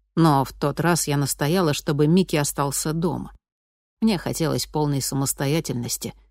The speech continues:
без намека на чью-либо опеку. Бога не опекают, особенно бога из J F K. Прилетев в Сиэтл, я бросила сумку в отеле и отправилась на встречу с Лоттой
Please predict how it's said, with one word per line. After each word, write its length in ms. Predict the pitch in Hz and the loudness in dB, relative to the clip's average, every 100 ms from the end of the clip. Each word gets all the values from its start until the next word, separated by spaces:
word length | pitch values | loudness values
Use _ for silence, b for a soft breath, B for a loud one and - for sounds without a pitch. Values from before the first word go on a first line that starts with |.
| _ - | _ 2
без 200 | 185 165 | 4 6
намека 580 | 175 170 220 - 143 - _ _ | 6 4 2 0 0 0 _ _
на 160 | 175 165 | 2 2
чью-либо 580 | - 156 139 135 131 135 | 2 -2 0 0 2 0
опеку. 460 | 143 - 87 - - _ _ _ | -2 -4 -6 -12 -18 _ _ _
Бога 360 | 156 151 247 262 | 2 6 6 6
не 160 | 254 262 | 6 4
опекают, 640 | 233 233 175 151 147 - - _ _ - | 2 -2 0 0 -2 -6 -20 _ _ -2
особенно 800 | 147 - 170 156 147 143 139 120 - - - | 0 2 0 2 2 4 2 0 -8 -10 0
бога 440 | 170 156 151 147 | 4 6 6 4
из 280 | 151 160 143 | 2 0 -2
J 280 | 135 143 143 | 0 0 0
F 140 | - - | -2 -4
K. 260 | 160 - - _ _ _ _ _ _ _ _ _ _ _ _ _ | -6 -6 -14 _ _ _ _ _ _ _ _ _ _ _ _ _
Прилетев 500 | - 190 202 220 330 | 6 8 8 6 2
в 60 | - | 0
Сиэтл, 480 | - 151 190 - 170 - _ - | 0 2 2 2 2 0 _ 0
я 180 | 165 156 | 2 6
бросила 400 | 190 214 160 147 | 4 4 4 2
сумку 380 | - 180 165 | 4 4 6
в 80 | 139 | 4
отеле 500 | 135 - 220 190 147 - | 4 4 4 6 4 2
и 80 | 170 | -2
отправилась 600 | 151 214 214 185 170 - | 0 2 4 6 4 2
на 80 | |
встречу 420 | 156 - 170 - 139 | 0 2 0 0 -2
с 120 | - | 0
Лоттой 480 | 170 196 - 185 | 2 2 4 2